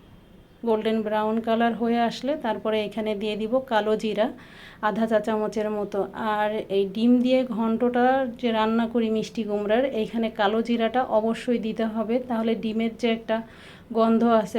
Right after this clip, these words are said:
ওইটা আসবে না, আর এটার স্বাদটা কিন্তু বহুগুণে বেড়ে যায়। কালো জিরাটা অবশ্যই দিতে হবে। দিয়ে দিয়েছি আমি এইখানে দুটো ডিম। এই ডিম, ডিম দুটো এখন আমি খুব ভালোভাবে এখানে ভেঙে দিব। মোট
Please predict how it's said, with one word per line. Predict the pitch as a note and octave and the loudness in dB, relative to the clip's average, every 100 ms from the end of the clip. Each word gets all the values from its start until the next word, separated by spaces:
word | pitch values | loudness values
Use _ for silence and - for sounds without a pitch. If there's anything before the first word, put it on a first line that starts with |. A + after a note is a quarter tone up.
| G#3+ | 0
ওইটা | A3 A3+ | 2 2
আসবে | A3+ G3+ A3 | 2 0 -2
না, | A3+ C4+ - G#3 | 0 -2 -4 -2
আর | G3+ G3+ A#3 | -2 -2 -4
এটার | G#3+ A#3 - | -4 -4 -2
স্বাদটা | A3+ G#3+ - A#3 | -2 -2 -4 -2
কিন্তু | A#3+ A3+ C4 B3 | 0 0 2 2
বহুগুণে | A#3 A3+ A#3 A3+ A3+ G#3 | 2 2 2 2 2 0
বেড়ে | G#3+ G#3+ A3 | -2 -2 0
যায়। | B3 C#4 | -2 0
কালো | A3 A3 A3 | 0 0 0
জিরাটা | A#3 A3+ B3+ C4 | 0 0 0 0
অবশ্যই | A3 G#3+ - A#3 G#3 | 0 -2 -4 -4 -4
দিতে | G3+ G#3+ G#3 | -6 -4 -2
হবে। | G#3+ C4 A#3 | 0 0 0
দিয়ে | A3 G#3 | -2 0
দিয়েছি | A3 A3 A3 - A#3+ A#3+ | 0 0 -2 -4 -2 0
আমি | A3 G#3+ | 0 -2
এইখানে | G#3+ A3 A3 G3 | -4 -4 -4 -2
দুটো | A3 A3 A3 F#3+ G3 | -4 -2 -4 -4 -4
ডিম। | G#3+ G#3 D4 - - - - - - - - - - | 0 0 0 -6 -20 -20 -20 -20 -20 -20 -20 -14 -6
এই | A3 G3 | -4 -2
ডিম, | A3+ A#3 A#3 A#3+ G3 | 0 0 -2 -8 0
ডিম | A#3+ A#3+ B3+ A#3 | 4 4 4 2
দুটো | A#3+ B3+ D4+ B3+ | 2 4 4 2
এখন | - A#3+ A3+ | 0 0 0
আমি | A3+ A3+ | 0 -2
খুব | A#3+ - | -6 -4
ভালোভাবে | A3+ A3+ A3+ A3+ A#3 G#3 | -4 -2 0 2 0 -2
এখানে | - A3 B3 F#4+ - - - - - - - G3+ | -4 -2 0 -2 -6 -20 -20 -20 -20 -20 -10 -4
ভেঙে | G#3+ G#3+ G#3+ A3+ | -2 0 0 0
দিব। | G3 C4 F4+ - - - - - - - - - - - - - - - - - - | 2 0 0 -6 -20 -20 -20 -20 -20 -20 -20 -20 -20 -20 -20 -20 -20 -20 -20 -20 -8
মোট | A#3 A3+ | -6 -6